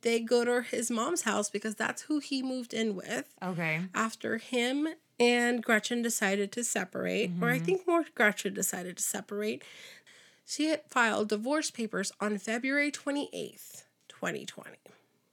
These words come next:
Speaker 2: Okay, so
Speaker 1: So
Speaker 2: just under a month
Speaker 1: just under a
Speaker 2: before.
Speaker 1: month
Speaker 2: Right.
Speaker 1: before. So he had moved in with his mom at that point when
Speaker 2: Mm-hmm.
Speaker 1: the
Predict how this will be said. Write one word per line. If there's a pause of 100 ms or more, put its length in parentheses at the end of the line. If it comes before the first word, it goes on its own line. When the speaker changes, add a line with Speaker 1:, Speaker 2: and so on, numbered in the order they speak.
(600)
Speaker 2:
Okay,
so
Speaker 1:
So
Speaker 2:
just
under
a
month
Speaker 1:
just
under
a
Speaker 2:
before.
Speaker 1:
month
Speaker 2:
Right.
Speaker 1:
before. (560)
So
he
had
moved
in
with
his
mom
at
that
point (160)
when
Speaker 2:
Mm-hmm.
Speaker 1:
the